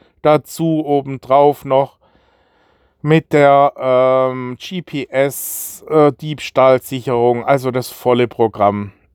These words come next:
Und ich muss halt sagen, wenn man sich damit auseinandersetzt, dann kann man das auch nachvollziehen und ist dann oft auch bereit, den höheren Preis zu zahlen, wenn man weiß, was man dafür bekommt.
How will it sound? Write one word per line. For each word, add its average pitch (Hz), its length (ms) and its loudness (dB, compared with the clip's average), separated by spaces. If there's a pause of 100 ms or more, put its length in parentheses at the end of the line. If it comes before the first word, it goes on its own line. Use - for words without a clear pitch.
(220)
Und 143 140 -2
ich 185 140 -2
muss 185 200 -2
halt 156 200 2
sagen, 185 500 2 (600)
wenn 170 100 0
man 190 160 0
sich - 220 -10
damit 147 360 -2
auseinandersetzt, 131 1160 -2
dann 247 280 0 (540)
kann 190 320 2
man 247 400 2
das 202 240 -6
auch 196 240 0
nachvollziehen 196 880 -2
und 170 140 -16
ist - 180 -12
dann 160 240 -4
oft - 320 0
auch 143 200 2
bereit, 123 480 0
den 123 120 -6
höheren 120 400 0
Preis 107 420 -4
zu 123 120 -12
zahlen, 120 480 2
wenn 110 100 -6
man 113 160 -8
weiß, 131 400 0
was 143 180 -2
man 139 160 -6
dafür 135 400 -4 (440)
bekommt. 131 640 -2